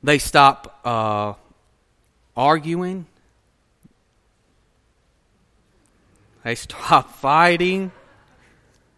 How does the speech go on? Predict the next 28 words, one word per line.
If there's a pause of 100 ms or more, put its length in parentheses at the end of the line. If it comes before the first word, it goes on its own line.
(520)
And
when
you
tell
them
to
stop (1800)
doing
certain
things,
they
actually
stop. (460)
And
when
that
happens,
you
become
really
surprised (580)
at
what's
going
on
in
their
lives.